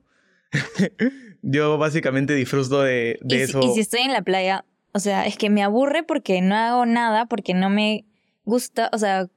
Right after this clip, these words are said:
Speaker 2: ya me puedo meter al mar si es que el mar es chévere, porque en Asia me parece que no te puedes meter al mar porque es peligroso.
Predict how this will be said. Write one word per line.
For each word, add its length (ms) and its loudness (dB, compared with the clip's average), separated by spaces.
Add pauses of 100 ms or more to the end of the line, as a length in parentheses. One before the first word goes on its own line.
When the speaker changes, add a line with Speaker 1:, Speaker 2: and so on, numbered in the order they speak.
(140)
Speaker 2:
ya 200 0
me 140 0
puedo 140 0
meter 340 0
al 160 2
mar 220 0
si 100 -6
es 60 -8
que 80 0
el 60 0
mar 180 0
es 160 -2
chévere, 360 0
porque 240 -4
en 120 2
Asia 260 0
me 120 2
parece 280 -4
que 80 -2
no 120 -2
te 100 -4
puedes 180 0
meter 260 0
al 100 0
mar 160 0
porque 220 -2
es 40 -4
peligroso. 600 -2